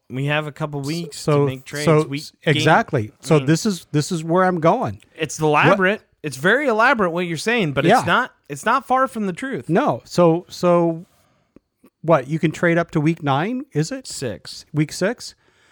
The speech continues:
Speaker 2: So get a load of this scenario. We go after our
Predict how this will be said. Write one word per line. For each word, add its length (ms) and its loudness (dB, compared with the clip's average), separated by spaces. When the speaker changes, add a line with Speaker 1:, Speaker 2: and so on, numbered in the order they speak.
Speaker 2:
So 380 2
get 120 2
a 60 2
load 240 4
of 100 -8
this 140 -2
scenario. 680 -4
We 140 4
go 220 4
after 560 0
our 260 2